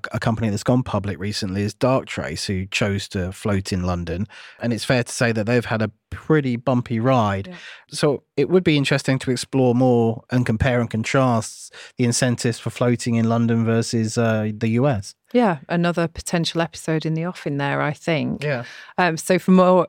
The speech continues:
Speaker 2: information on both of those items, do head over to Business Weekly, both online and on LinkedIn.
Speaker 1: Yeah, and talking to Business Weekly, don't forget that they have their bumper awards issue, which is out right now.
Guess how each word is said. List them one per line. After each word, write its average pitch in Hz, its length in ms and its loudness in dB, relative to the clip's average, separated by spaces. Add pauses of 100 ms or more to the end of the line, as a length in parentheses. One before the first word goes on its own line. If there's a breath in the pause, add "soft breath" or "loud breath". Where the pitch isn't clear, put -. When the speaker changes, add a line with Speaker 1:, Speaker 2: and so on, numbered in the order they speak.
Speaker 2:
information 165 540 0
on 156 140 2
both 170 340 2
of 139 80 -6
those 143 260 -2
items, 139 520 -2
do 151 240 2
head 156 200 0
over 156 260 2
to - 160 -6
Business - 380 -4
Weekly, 160 500 0 (220)
both 147 380 -4
online 156 500 0
and 151 320 -2
on 151 120 -2
LinkedIn. 151 500 0 (720 soft breath)
Speaker 1:
Yeah, 139 200 4
and 135 120 -2
talking 160 320 2
to 127 80 -8
Business 113 360 0
Weekly, 117 360 0
don't 139 240 2
forget 127 300 0
that 107 100 -2
they 113 120 0
have 113 200 -4
their 117 120 2
bumper 120 440 0
awards 117 480 0
issue, 101 340 -4
which 107 180 -6
is 107 160 -4 (120)
out 117 280 -2
right 104 200 -2
now. 101 320 -2